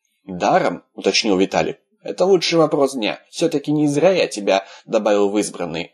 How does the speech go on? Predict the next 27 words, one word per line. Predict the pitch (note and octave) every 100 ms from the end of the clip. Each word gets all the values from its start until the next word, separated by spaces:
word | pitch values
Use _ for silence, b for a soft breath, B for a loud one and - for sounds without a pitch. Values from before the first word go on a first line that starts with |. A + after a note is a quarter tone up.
| -
потому | - F3+
что | D#3+ D3
тут | D#3+ C3+
начинается | B2+ - C#3 B2+ A2+ -
самое | B2+ A2+ A2
интересное». | G#2 A#2 G#2 - - D2 _ b b -
Хитро | - A#2+ G#2 F#2+
улыбнулся | G2+ G#2 G#2+ F#2+ -
писатель | - - A#2 E3+ D#3+ -
и | F#2+
снова | - F#2+ C#3 E3 E3
влил | C#3+ F#2+ A#2+ C#3+
в | -
себя | - F2 F#2+ - B B B
добрую | G2 B2+ B2 B2
порцию | A#2+ G#2 G2 - G#2
пива. | - D#2+ - _ _
«Я | - - -
вот | E3+
вроде | D3+ D3+ D3
как | C#3+ C#3+ - _
ты | F#3+ F3+
сейчас | - - - E3 - -
тоже | - - E2
спрашиваю, | - A2+ - - C2 C2
что | - - -
ж, | -